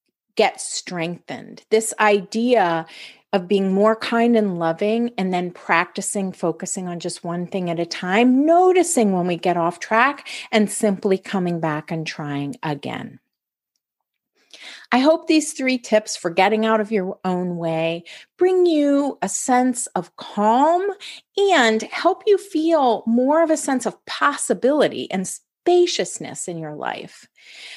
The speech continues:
I promise you that the more you work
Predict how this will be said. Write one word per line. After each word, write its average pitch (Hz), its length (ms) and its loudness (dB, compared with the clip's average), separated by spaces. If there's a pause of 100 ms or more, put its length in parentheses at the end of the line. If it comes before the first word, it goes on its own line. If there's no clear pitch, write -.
(200)
I 277 100 2
promise 320 760 0
you 202 180 0
that 175 280 2
the 202 100 2
more 226 500 4
you 311 260 2
work 175 500 0